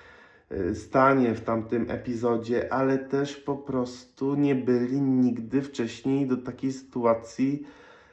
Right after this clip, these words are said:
y, przygotowani. To ja był, strasznie się zachowywałem, strasznie nieodpowiedzialnie, strasznie egoistycznie, strasznie właśnie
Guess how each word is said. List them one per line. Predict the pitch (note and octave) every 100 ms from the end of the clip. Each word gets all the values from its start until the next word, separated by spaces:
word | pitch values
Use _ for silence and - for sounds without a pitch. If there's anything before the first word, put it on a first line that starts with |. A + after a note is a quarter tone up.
| _ -
y, | D2+ A2+ A2+ A2+ A2
przygotowani. | - B2+ C3+ D3+ D3 E3 E3+ C#3 A2+ G2+ F#2+ - - -
To | A#2 A#2+ A#2+ A#2 -
ja | B2+ A#2+ A#2
był, | A2+ A#2+ A2+
strasznie | A2+ - A2+ E3 - C#3
się | -
zachowywałem, | B2 A#2 A2 A#2 A2
strasznie | G#2+ A#2 - B2+
nieodpowiedzialnie, | B2 B2 B2+ C3 C3 D3 D#3+ D#3 C#3+
strasznie | B2+ A#2 A#2 B2
egoistycznie, | A#2+ C3+ C3+ - D3+ D3 - C3+
strasznie | - - A#2 - A#2
właśnie | A2+ B2 B2 B2+ B2 B2+